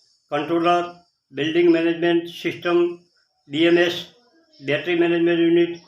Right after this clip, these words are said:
વ્હીકલ કંટ્રોલ યુનિટ અને ટ્રાન્સમિશન ગ્રેડ યુનિટ જેવી ઘણી વસ્તુઓનું ઉત્પાદન કરે છે. કંપનીનો ભાવ છે બસો, અઠ્યાવીસો ને ચુમ્માલીસ રૂપિયા.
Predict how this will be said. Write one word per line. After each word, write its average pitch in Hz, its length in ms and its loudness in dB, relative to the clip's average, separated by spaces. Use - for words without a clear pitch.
વ્હીકલ 135 380 -4
કંટ્રોલ 170 460 -2
યુનિટ 170 400 2
અને 170 220 -4
ટ્રાન્સમિશન 170 600 -2
ગ્રેડ 160 300 -4
યુનિટ 165 500 -4
જેવી 151 520 -8
ઘણી 151 200 4
વસ્તુઓનું 156 460 -4
ઉત્પાદન 135 400 -4
કરે 117 220 -14
છે. - 140 -20
કંપનીનો 165 400 0
ભાવ 151 220 0
છે 165 140 -4
બસો, 156 600 -6
અઠ્યાવીસો 185 580 0
ને 175 440 0
ચુમ્માલીસ 147 360 0
રૂપિયા. 113 260 -16